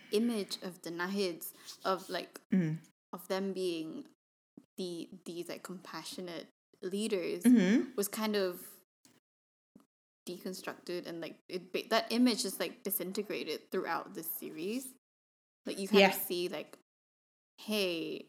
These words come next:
Speaker 1: actually, no." Um, especially in this book,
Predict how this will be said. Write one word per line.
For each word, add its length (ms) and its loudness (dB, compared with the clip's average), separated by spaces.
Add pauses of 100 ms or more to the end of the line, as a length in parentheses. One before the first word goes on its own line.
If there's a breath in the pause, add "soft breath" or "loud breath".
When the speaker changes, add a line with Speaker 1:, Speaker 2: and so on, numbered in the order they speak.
Speaker 1:
actually, 840 -8 (120)
no." 720 -4 (560)
Um, 460 0
especially 340 2
in 140 4
this 140 6
book, 400 -2